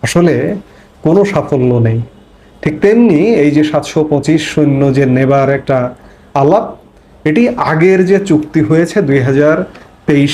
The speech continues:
সালের, আহ, সেই চুক্তির ধারাবাহিকতায় এটি হতে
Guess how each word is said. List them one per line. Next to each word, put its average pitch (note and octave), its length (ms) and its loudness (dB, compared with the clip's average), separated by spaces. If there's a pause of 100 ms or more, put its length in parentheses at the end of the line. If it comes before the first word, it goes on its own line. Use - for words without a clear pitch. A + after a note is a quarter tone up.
সালের, D#3+ 340 0
আহ, - 800 -4 (140)
সেই G3+ 240 2 (120)
চুক্তির F#3 460 0 (460)
ধারাবাহিকতায় C#3+ 840 0 (460)
এটি B2 180 0 (560)
হতে D3+ 220 0